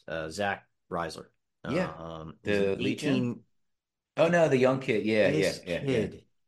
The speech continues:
Speaker 2: yeah. Hey, you were on with him yesterday, right?
Speaker 1: I had, so, I
Speaker 2: Yeah.
Speaker 1: wish I videoed it. I even told him at the end, 'cause I could have chopped it up and, and posted it. This kid is so interesting. He is us now, and he's eighteen.
Speaker 2: Wow, awesome.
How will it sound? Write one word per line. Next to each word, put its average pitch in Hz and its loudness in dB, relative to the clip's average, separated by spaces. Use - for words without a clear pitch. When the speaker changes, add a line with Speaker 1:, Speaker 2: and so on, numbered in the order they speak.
Speaker 2:
yeah. 151 -10
Hey, 180 -6
you 214 -4
were 220 -2
on 254 -2
with - -6
him 104 -6
yesterday, 80 -4
right? 92 -6
Speaker 1:
I 127 -2
had, 143 -4
so, - -6
I 120 0
Speaker 2:
Yeah. 127 2
Speaker 1:
wish 151 0
I 139 2
videoed 110 -4
it. 69 -12
I 90 -4
even 95 -6
told 101 -6
him 95 -6
at - -10
the 80 -10
end, 80 -10
'cause 85 -14
I 85 -4
could 85 -8
have 78 -10
chopped - -6
it 78 -4
up 78 -6
and, 78 -12
and 80 -12
posted 82 -8
it. - -12
This 190 0
kid 123 4
is 90 0
so 135 6
interesting. 95 -4
He - 2
is 113 2
us 127 4
now, 117 4
and 113 0
he's 98 -2
eighteen. 80 -2
Speaker 2:
Wow, 78 -2
awesome. 73 -4